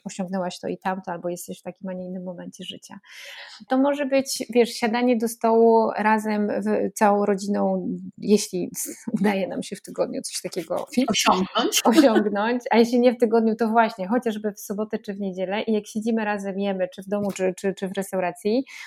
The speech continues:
Speaker 1: to żebyśmy zaczęli ten posiłek od tego, żebyśmy sobie powiedzieli, słuchajcie, a za co jesteśmy wdzięczni osobom, które są przy tym stole? I to się może na początku wydawać dziwne, <laughs> takie trochę, wiesz, aha, mama przeczyta jakąś książkę albo wysłucha jakiegoś podcastu i teraz będzie na nas eksperymentować,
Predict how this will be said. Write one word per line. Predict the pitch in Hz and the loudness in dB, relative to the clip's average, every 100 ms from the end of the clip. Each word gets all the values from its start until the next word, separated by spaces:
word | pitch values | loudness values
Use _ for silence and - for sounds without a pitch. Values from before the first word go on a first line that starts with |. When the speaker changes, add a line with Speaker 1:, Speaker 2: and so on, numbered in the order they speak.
| - - _ | -18 -20 _
Speaker 1:
to | 214 | 0
żebyśmy | 220 220 226 233 | 2 0 -2 -2
zaczęli | 220 214 240 240 | -2 0 -2 0
ten | 220 | -4
posiłek | 220 - 226 214 | -4 -4 -4 -4
od | - | -8
tego, | 214 220 | -4 -2
żebyśmy | 220 214 220 | -4 -6 -6
sobie | - 220 | -4 -6
powiedzieli, | 208 214 - 214 | -6 -10 -8 -10
słuchajcie, | - 262 - | -6 -6 -4
a | |
za | 220 294 | -4 -4
co | - | -6
jesteśmy | 294 - 233 220 | -8 -8 -4 -2
wdzięczni | 214 233 233 220 | 2 4 4 0
osobom, | 208 - 202 196 | -4 -4 -4 -4
które | - 185 | -4 -4
są | - | -4
przy | 185 - | -8 -8
tym | 185 | -8
stole? | 180 - 170 170 185 190 | -8 -6 -6 -4 -4 -6
I | 202 | -2
to | 311 | 0
się | 453 | 2
może | 330 | 2
na | 302 | 4
początku | 277 254 254 | 4 2 2
wydawać | 240 226 208 190 | 4 2 2 -2
dziwne, | 175 - 180 175 214 220 269 320 | -2 -2 -4 4 4 6 4 4
<laughs> | 349 277 - | 2 -4 -4
takie | 220 - - | -4 -4 -6
trochę, | - - | -6 0
wiesz, | 214 185 - - - | 2 2 0 -4 -6
aha, | 202 214 226 220 | -4 0 2 0
mama | 202 202 196 | 0 0 -2
przeczyta | 190 - - 185 | -6 -12 -2 -2
jakąś | 185 185 | -2 -6
książkę | - - 185 180 185 | -6 -2 0 0 2
albo | 175 180 175 | 2 2 -8
wysłucha | 190 - 185 | -10 -4 -4
jakiegoś | 185 - 190 | -4 -2 -4
podcastu | - - - 185 185 190 | -4 -10 2 2 2 -4
i | 185 | -4
teraz | 190 190 | -4 -4
będzie | 190 185 | -6 -4
na | 185 | -4
nas | 185 185 | -4 -6
eksperymentować, | - - 185 190 190 170 190 254 | -12 -10 -6 -6 -6 -8 -4 -4